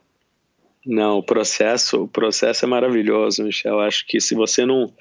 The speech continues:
se você não aproveita o processo, você,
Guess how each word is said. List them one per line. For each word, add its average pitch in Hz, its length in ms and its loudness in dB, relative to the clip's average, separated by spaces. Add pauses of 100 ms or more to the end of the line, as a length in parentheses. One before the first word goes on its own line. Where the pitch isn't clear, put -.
(260)
se - 180 0
você 117 520 2
não 127 440 0
aproveita 113 540 -2
o 107 40 -6
processo, 110 840 0
você, 110 760 2